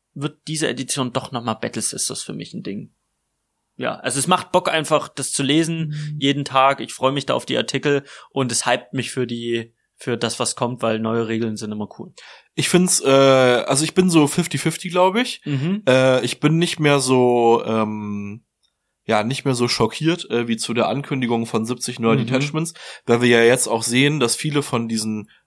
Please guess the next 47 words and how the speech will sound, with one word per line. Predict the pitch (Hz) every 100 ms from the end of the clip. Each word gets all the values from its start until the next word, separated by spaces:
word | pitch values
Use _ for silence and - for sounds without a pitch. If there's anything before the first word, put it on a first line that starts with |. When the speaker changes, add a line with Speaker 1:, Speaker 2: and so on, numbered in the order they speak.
| _
Speaker 2:
ähm, | - 110 104 107
neuen, | 110 117 113
also | 107 110
nochmal | 107 107 107
kurz | 107 117 -
da | 113
ja | 110 107 107
zur | - 107
Einordnung, | 101 123 120 120 120 123 127 - - _
es | -
gibt | 127 127
ja | 117
jetzt | 113 -
diese | 113 110 98
drei, | 104 120 143
zwei | - 131 120
und | 117
ein | - 131 151
Punkte | 165 165
Detachments | 160 156 170 - 180 208 -
und |
dann | 120
kann | 123 139
man | 135
die | 123
kombinieren. | 110 123 117 110 117 110 92
Also | 98 104
man | 98
kann | 104 127
dann | 113
mal | 107 104 - - -
drei | 113 113
Punkte | 127 139 123 - -
ausgeben, | 127 160 - 175 170 180 185 - -
dann | 147
Speaker 1:
Mhm. | 110
Speaker 2:
kann | 147 123
man | 120
entweder | 123 127 113 -
ein | 117
fettes | 113 147 147 143
Detachment | 139 - 139 - 143
nehmen | 135 135 139 131
oder | 113 110
drei | 104 107
kleine | 107 120 117 123 120 113 - -
oder | - 113 98 -